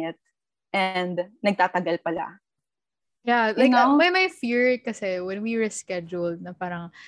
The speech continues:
Speaker 2: "Do I tell Alex and Shaina that I'm depressed? Like, I'm too depressed to, like, actually record?" I was like, "Yeah, these people would get it."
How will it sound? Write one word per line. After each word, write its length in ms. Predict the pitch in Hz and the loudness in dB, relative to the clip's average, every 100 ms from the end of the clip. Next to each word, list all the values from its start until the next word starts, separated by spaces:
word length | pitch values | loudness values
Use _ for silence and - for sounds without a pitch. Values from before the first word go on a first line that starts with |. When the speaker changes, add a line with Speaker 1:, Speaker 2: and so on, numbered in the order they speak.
| - _ _ _ - | -20 _ _ _ -14
Speaker 2:
"Do 120 | 202 | -8
I 120 | 220 | -8
tell 240 | - 247 220 196 | -6 -8 -8 -8
Alex 480 | 185 180 180 - | -8 -6 -8 -12
and 320 | 196 180 180 175 | -12 -10 -12 -12
Shaina 480 | 185 170 175 175 | -14 -14 -14 -10
that 80 | 180 | -8
I'm 240 | 175 175 170 | -8 -8 -8
depressed? 720 | 170 _ 165 165 170 - - _ _ - | -10 _ -14 -12 -16 -20 -20 _ _ -20
Like, 80 | 170 | -14
I'm 120 | 185 | -14
too 160 | 175 185 | -10 -8
depressed 480 | 175 170 156 160 - | -8 -10 -14 -16 -18
to, 60 | 190 | -16
like, 160 | 180 - | -16 -12
actually 360 | 170 - 170 | -12 -12 -12
record?" 480 | 170 165 - 170 190 190 _ | -12 -16 -16 -16 -16 -20 _
I 80 | 196 | -18
was 80 | 190 | -14
like, 240 | 190 190 _ _ _ _ _ | -14 -14 _ _ _ _ _
"Yeah, 320 | 214 220 214 - | -6 -6 -6 -10
these 240 | - 240 269 | -6 -6 -2
people 320 | 277 262 202 165 | -2 0 -2 -4
would 120 | 170 | -6
get 160 | 160 151 | -10 -8
it." 160 | - | -10